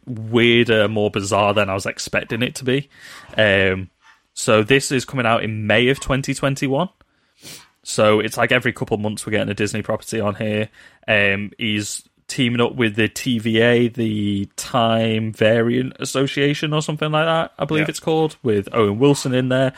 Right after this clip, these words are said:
Speaker 1: So he looks like he's gonna become an agent and start traveling through time and multiverses and stuff like that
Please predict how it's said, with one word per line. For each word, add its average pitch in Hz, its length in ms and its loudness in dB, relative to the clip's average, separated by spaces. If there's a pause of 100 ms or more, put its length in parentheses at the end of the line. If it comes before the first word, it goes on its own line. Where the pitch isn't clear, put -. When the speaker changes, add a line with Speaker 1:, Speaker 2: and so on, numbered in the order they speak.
(140)
Speaker 1:
So - 100 -4
he 110 80 2
looks 127 180 0
like 123 140 0
he's 117 140 -2
gonna 117 180 0
become 117 460 -4
an 104 240 -4
agent 113 500 0
and 110 140 -8
start 104 260 0
traveling 104 380 0
through 101 260 -4
time 104 380 -2
and 98 100 0
multiverses 104 720 -2
and 101 100 -6
stuff - 220 -4
like 107 220 0
that 104 300 2